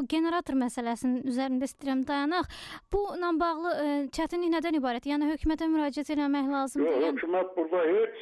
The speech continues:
Speaker 2: bir, e,
Speaker 1: Belə.
Speaker 2: necə deyərlər, kənarlaşma yoxdur.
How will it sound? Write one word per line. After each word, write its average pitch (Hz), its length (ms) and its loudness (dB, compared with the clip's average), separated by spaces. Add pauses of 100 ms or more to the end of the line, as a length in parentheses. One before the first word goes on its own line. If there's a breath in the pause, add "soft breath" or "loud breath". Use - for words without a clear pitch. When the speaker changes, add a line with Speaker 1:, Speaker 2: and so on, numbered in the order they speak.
(180)
Speaker 2:
bir, 196 300 2
e, 196 320 -2
Speaker 1:
Belə. 175 340 0
Speaker 2:
necə 160 400 0
deyərlər, 156 400 0
kənarlaşma 165 800 0
yoxdur. 165 640 2